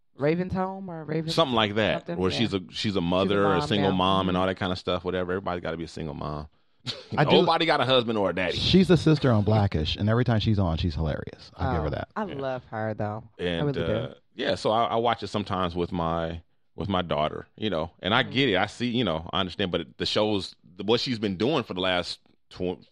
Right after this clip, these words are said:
Speaker 2: fifteen, twenty years is for kids, you know, so I haven't
Speaker 3: Right.
Speaker 2: really been in, on her like that,
Speaker 1: Mm-hmm.
Speaker 2: you know what I mean? But I have seen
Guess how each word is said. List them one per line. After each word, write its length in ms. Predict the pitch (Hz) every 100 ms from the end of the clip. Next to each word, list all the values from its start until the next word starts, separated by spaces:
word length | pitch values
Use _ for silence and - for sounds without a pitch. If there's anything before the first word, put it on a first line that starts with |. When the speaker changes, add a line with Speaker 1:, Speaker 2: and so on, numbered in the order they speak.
| -
Speaker 2:
fifteen, 340 | 95 110 98
twenty 240 | 95 98
years 240 | 87 120 95
is 80 | 71
for 140 | -
kids, 500 | - 127 65 - - _
you 100 | -
know, 140 | 87 71
so 120 | 82
I 80 | 80
haven't 200 | 85 143
Speaker 3:
Right. 80 | 78
Speaker 2:
really 200 | 80 78
been 300 | 82 80 76 _ _ _ -
in, 120 | 101 -
on 240 | 92 104
her 180 | 92 87
like 300 | 78 78 69
that, 300 | 76 92 73
Speaker 1:
Mm-hmm. 140 | 78 82
Speaker 2:
you 100 | 85
know 80 | 82
what 80 |
I 40 | 82
mean? 180 | 87 78
But 140 | 78
I 80 | 78
have 120 | 85
seen 460 | - 92 82 80